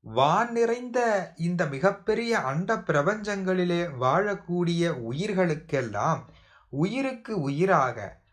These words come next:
அந்த உயிருக்குள் ஒளியாக இருக்கின்றான். பெரியோர்களின் தவத்தினால் அடையத்தக்க துரிய நிலையில் வல்லவனாக, அந்த துரிய பதத்தில் விளங்குகின்ற ஜோதி சொரூபனாக இறைவன் இருக்கின்றான்.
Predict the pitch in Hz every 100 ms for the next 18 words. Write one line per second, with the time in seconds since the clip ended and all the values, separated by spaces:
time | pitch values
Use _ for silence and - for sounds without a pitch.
0 | _ _ - 175 185 180 135 170 254 254
1 | 240 - 214 147 123 160 202 196 202 190
2 | 156 143 - 127 98 117 139 - _ _
3 | _ _ _ _ 139 147 233 269 247 226
4 | 220 208 196 185 143 139 202 - 202 190
5 | 180 170 170 123 156 185 180 - 170 165
6 | - 160 151 131 113 113 147 208 247 240
7 | 208 196 180 180 170 135 139 180 165 151
8 | 139 120 117 101 - - _ _ - 160
9 | 170 147 127 165 240 269 240 220 208 202
10 | 208 196 156 165 208 196 185 180 175 170
11 | 165 156 - 117 127 185 226 226 - 160
12 | 156 220 202 190 170 165 170 131 131 143
13 | 147 127 117 113 113 101 98 92